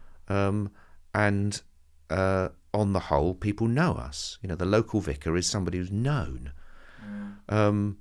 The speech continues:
Speaker 1: you know, it's, it's funny with the church, really, 'cause a lot of people, if you say to them, "What do you think of the Church of England?" they'll think, "Oh, it's Church of England, it's rubbish."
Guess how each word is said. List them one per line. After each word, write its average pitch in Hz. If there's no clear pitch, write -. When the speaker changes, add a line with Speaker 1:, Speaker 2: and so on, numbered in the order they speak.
Speaker 1:
you 180
know, 120
it's, 117
it's 139
funny 202
with 107
the -
church, -
really, 80
'cause 107
a 117
lot 147
of 127
people, 90
if 95
you 104
say 123
to -
them, 87
"What 87
do -
you 76
think 80
of 73
the 73
Church -
of 65
England?" 69
they'll 65
think, 65
"Oh, 71
it's -
Church -
of 71
England, 76
it's -
rubbish." 76